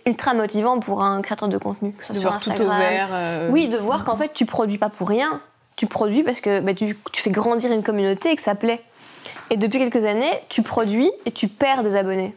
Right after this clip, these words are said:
Speaker 2: Et puis, il y avait un peu moins de monde aussi sur la plateforme. Aujourd'hui, c'est quand même,
Speaker 1: Ouais,
Speaker 2: euh,
Speaker 1: ça se
Speaker 2: assez
Speaker 1: ressent.
Speaker 2: saturé quand même, il y a du monde, hein, donc, euh, forcément,
Speaker 1: Il y a du
Speaker 2: euh.
Speaker 1: monde, et puis j'ai l'impression que, je dirais pas que YouTube est mort, mais j'ai l'impression vraiment que YouTube a une toute autre vibe que le contenu qu'on a connu ces dix dernières années, et que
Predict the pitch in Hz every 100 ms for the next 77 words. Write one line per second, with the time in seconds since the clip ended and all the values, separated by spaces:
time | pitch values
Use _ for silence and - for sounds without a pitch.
0 | - 240 - 208 180 175 170 185 202 269
1 | 262 247 220 - 185 175 175 180 170 185
2 | 185 185 190 190 220 - 196 - 180 208
3 | 208 202 - - - - 180 214 208 190
4 | 208 269 294 220 196 175 226 339 285 247
5 | 233 196 190 185 175 - 180 220 247 208
6 | 185 269 392 - 214 208 196 - 339 254
7 | 208 196 - _ _ 220 202 208 269 240
8 | 208 208 190 190 233 427 - - 220 202
9 | 196 190 - - 190 190 202 202 277 233
10 | 226 254 214 202 - - - - 208 294
11 | 233 208 202 208 208 _ _ _ - 339
12 | 320 269 - 208 220 330 247 214 - -
13 | - - _ _ _ - 294 254 226 226
14 | 208 233 262 285 220 202 202 - 233 226
15 | 254 269 202 196 190 226 233 202 208 196
16 | 196 202 233 269 - 208